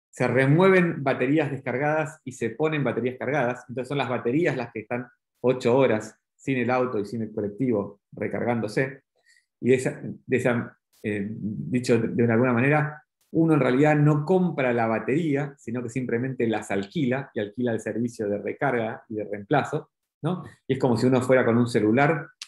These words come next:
y entonces cada vez que se le recarga la batería, la cambia por otra, digamos, ¿no?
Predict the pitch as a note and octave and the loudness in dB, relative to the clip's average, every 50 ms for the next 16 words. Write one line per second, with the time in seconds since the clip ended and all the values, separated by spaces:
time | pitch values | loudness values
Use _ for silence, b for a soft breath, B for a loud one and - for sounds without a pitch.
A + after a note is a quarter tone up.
0 | - - _ - A2+ A2 A2 A2+ B2 A#2 - C3 C3 C3+ B2 A#2+ A#2 A2+ A2 A2 | -20 -16 _ -6 -6 -4 -2 -2 -4 0 2 2 2 2 2 2 0 2 2 2
1 | A2 A2 A2+ B2+ B2 B2 A#2+ A#2 A2+ A2+ A2 G#2 A#2 A#2+ C#3 D3 D#3 D3+ - - | 2 2 2 2 2 2 4 2 2 2 2 0 0 2 2 2 2 2 0 -2
2 | B2 A2+ G#2+ - C3 C3 B2 A#2+ A#2 G#2 - B2+ C#3+ D#3+ C#3 B2 B2+ - D3+ D#3 | -4 -6 -4 -2 -4 -2 -2 -2 -2 -2 -2 -2 -2 0 0 -2 -4 -6 -10 -10
3 | - A2+ A2 A2 A2+ A2 A2+ C#3 G3 A#3+ - | -8 -8 -8 -8 -10 -12 -10 -10 -10 -10 -10